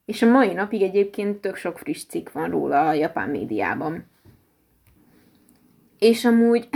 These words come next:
<laughs> bármilyen meglepő, hogy tovább fokozzam az egésznek a szürrealitását, de ez az a Halloween-i esemény, amihez a legkevesebb botrány fűződik, pedig az ember azt gondolná, hogy itt aztán itt ilyen vérre menő harcokba torkollik az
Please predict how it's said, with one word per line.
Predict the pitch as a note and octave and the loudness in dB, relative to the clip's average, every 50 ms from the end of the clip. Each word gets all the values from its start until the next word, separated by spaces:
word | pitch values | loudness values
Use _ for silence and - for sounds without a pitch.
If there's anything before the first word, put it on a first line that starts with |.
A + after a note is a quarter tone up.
| - B3 | 0 0
<laughs> | B3+ C4 A3+ G#3 - | 0 0 0 4 6
bármilyen | F4+ A4+ C#5+ A#4+ D#4+ A3 A3+ F#3+ G3 F#3 | 6 6 6 4 4 4 4 2 2 0
meglepő, | G3 C4+ C#4+ G#3+ E3+ F3+ - F#3 | -2 -2 0 -2 -2 -2 -2 -2
hogy | G3 G3 | -2 -2
tovább | - D4 A#3 E3+ E3 G#3+ | 0 0 0 0 0 -2
fokozzam | - - A#3 - D#3+ E3 F3 E3+ E3+ F3 | -4 -8 -8 -4 -2 -2 -2 -2 -4 -4
az | F3 F3+ F#3+ A3 | -4 -4 -2 0
egésznek | G#3+ G#3 G#3+ - - - - G3+ - | 0 0 0 -4 -6 -6 -8 -8 -8
a | F#3+ | -8
szürrealitását, | - - - A#3+ A3+ F3+ C#3 G2 C#3 E3 F3 G3 - D#3+ D#3+ F#3+ - - G3+ G#3 G3+ | -6 2 4 4 4 4 2 0 0 0 -2 -2 -2 -2 -4 -4 -2 -2 -2 0 0
de | A3 A3 A3 - - - - - - - _ _ _ | 0 -2 -2 -4 -14 -20 -20 -20 -20 -20 _ _ _
ez | - F4 A4 G4+ | 2 2 4 4
az | D#4 C4 | 4 4
a | G#3+ A3 | 4 4
Halloween-i | A3 A#3+ A#3+ A#3 G#3 G#3 F#3+ F3 E3 | 4 4 4 2 2 0 -2 -4 -6
esemény, | F#3 G3+ - C4+ C4 C4 B3+ B3+ C4 | -6 -4 -2 0 2 2 4 2 2
amihez | C4 B3+ C4 C4+ C4+ B3+ | 2 2 2 2 2 2
a | C4+ C4 | 2 2
legkevesebb | D4 F4+ D#4+ - - _ - F3+ F#3+ A3 G3+ - G#3+ G#3 G3 | 4 2 2 0 -2 _ -2 0 0 0 0 2 0 0 4
botrány | G#3 A#3 A3+ A3+ - A3 A3 A#3 | 4 2 2 2 0 0 0 0
fűződik, | B3 C4 C#4+ A#3+ G3 F#3 E3+ F3+ F#3 | 0 2 0 0 0 0 -2 -4 -4
pedig | - F#3 G3 | -4 -4 -4
az | G3 G#3 | -2 -2
ember | G#3 G#3+ A3 A3 A3 | -2 0 0 2 2
azt | A#3+ A#3+ G3 | 2 0 0
gondolná, | F3 E3+ E3+ F3 F3+ F3+ F3+ F3+ F3+ | -2 -4 -2 0 0 0 2 2 0
hogy | G3 F#3+ F#3 E3+ | 0 0 -4 -4
itt | F#3 F#3+ - G3+ | -8 -10 -10 -10
aztán | G3 - - G#3+ F#3+ F#3 F#3+ G3 | -10 -8 -6 -4 -2 -2 0 0
itt | F#3+ G3 G3 - | 0 -2 -2 -4
ilyen | - F#3+ F#3+ F#3+ G3 G3 G3 - - - - - - - - - - G3 F#3+ F#3+ | -4 -2 0 0 0 -2 -4 -8 -20 -20 -20 -20 -20 -20 -14 -6 -4 -2 -2 4
vérre | G#3+ C4+ B3 G3 E3+ E3 | 6 6 6 6 6 2
menő | E3 E3 E3+ E3+ E3+ F3 E3+ | -2 -2 -4 -4 -4 -4 -4
harcokba | F#3+ G3 G#3 G#3 F#3 E3 C#3+ - - E3 D#3 D#3 D3 C#3 D3 D#3 D#3+ D#3+ D#3+ | -4 -4 0 2 2 2 2 -2 -4 -4 -4 -4 -2 0 2 2 2 0 0
torkollik | - E3 D#3+ E3 - E3 D#3+ E3 E3 E3 - | -2 -4 -4 -2 -2 -2 0 0 0 -2 -4
az | F#3 F#3 - | -6 -8 -8